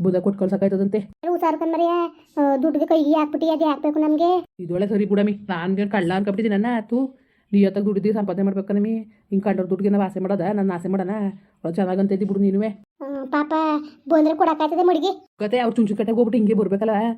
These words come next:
Speaker 1: ಬರಕ್ ಬರ್ತಾರೆ. ಹ್ಮ್, ಯಾವ್ದಕ್ಕೂ ಇರ್ಲಿ, ಮಡಗಿರ್ತೀವಿ ಸುಮ್ಕಿರು. ತಗೋ ಮನೆಗೆ ಹೋಗಿ ಬೀರಲ್ಲಿ ಮಡ್ಬಿಟ್ಟು ಬರೋಕು ಬತ್ತೆ ಕೊಡಕ್ಕಾಯ್ತದೆ.
Speaker 2: ಹ್ಮ್, ಕಣ್ ಕೊಡಿ, ಇಲ್ಲಿ ಬೇಡ, ಆಮೇಲೆ ಯಾರೇ ಎತ್ಕಿತ್ಕೊಂಡ್ ಹೋಗ್ಬಿಟ್ರೆ ಆಮೇಲೆ ಏನ್ ಮಾಡೋದು?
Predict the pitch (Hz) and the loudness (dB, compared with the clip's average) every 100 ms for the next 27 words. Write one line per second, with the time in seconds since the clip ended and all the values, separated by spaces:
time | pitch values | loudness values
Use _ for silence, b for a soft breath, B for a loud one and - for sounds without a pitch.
0 | b b - 202 208 208 220 226 208 220 | b b 2 4 4 2 2 2 2 0
1 | 220 _ - 190 196 190 196 214 202 226 | -8 _ -6 0 2 2 -2 0 2 4
2 | 220 190 185 202 214 214 202 226 226 - | 4 4 2 2 0 0 2 2 0 -14
3 | - 208 220 214 202 208 233 196 208 208 | -4 0 2 2 2 2 2 2 2 4
4 | 208 202 202 202 196 202 214 202 196 202 | 2 2 0 2 0 0 0 0 0 0
5 | 233 - - 311 330 339 359 349 - 311 | -2 -2 -8 -4 -2 2 2 2 -2 -2
6 | 302 320 311 320 311 330 294 294 320 311 | 2 2 2 0 0 2 2 0 0 -2
7 | 311 - 285 294 294 311 302 311 285 294 | -4 -2 0 0 0 0 0 2 0 0
8 | 277 330 | 0 0